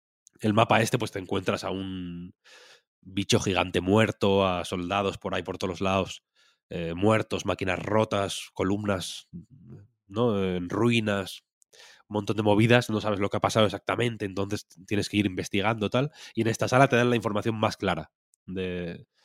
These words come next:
eh, que, que, que puedes recibir en, en toda esa sección de tutorial, ¿no? Entonces es como, vale, si, si vas atento y, y, y,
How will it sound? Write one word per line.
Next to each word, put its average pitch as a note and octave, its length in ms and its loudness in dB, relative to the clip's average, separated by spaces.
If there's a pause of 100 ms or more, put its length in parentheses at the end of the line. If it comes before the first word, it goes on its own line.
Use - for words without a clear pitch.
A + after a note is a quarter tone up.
(320)
eh, F2+ 360 -2
que, F#2+ 140 -4
que, G2 240 0
que G2 140 -8
puedes A2 240 -2
recibir F2+ 380 0 (260)
en, F2+ 340 -10
en F2+ 160 -10
toda G2 180 0
esa F2+ 140 -6
sección F#2 220 -2
de F#2 100 0
tutorial, F2+ 460 0
¿no? A#2+ 120 -6
Entonces G2 340 -6
es F#2 100 -10
como, F2 180 -6
vale, G2 180 -6
si, F#2+ 200 -8
si G2 260 -4
vas A#2+ 160 2
atento C#3+ 480 0
y, F#2+ 180 -2
y, F#2+ 280 -4 (1160)
y, G2+ 380 2